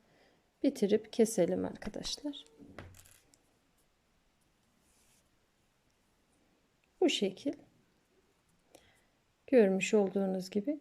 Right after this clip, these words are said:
dilerseniz diğerine de bir tane mor, bir tane mavi olmak üzere bu aradaki çiçeklerimi tamamlayıp geleyim. Videomuz fazla uzamasın arkadaşlar.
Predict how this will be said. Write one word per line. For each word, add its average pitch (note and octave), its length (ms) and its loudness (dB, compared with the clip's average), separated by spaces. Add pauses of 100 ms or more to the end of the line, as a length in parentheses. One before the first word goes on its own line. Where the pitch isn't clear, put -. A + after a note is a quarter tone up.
dilerseniz G#3 760 4 (100)
diğerine G3 600 6
de C4 200 0 (960)
bir C4+ 200 2
tane F3+ 480 2 (120)
mor, G#3+ 360 6
bir A#3 200 4
tane F3 400 2 (1300)
mavi G3+ 380 6
olmak G#3+ 480 6
üzere F#3 420 2 (180)
bu - 100 -4
aradaki A#3 680 4 (380)
çiçeklerimi F3+ 720 4
tamamlayıp A3 760 2 (760)
geleyim. G3+ 560 6 (420)
Videomuz F3+ 480 0
fazla G3 360 0
uzamasın - 500 -4
arkadaşlar. - 800 -16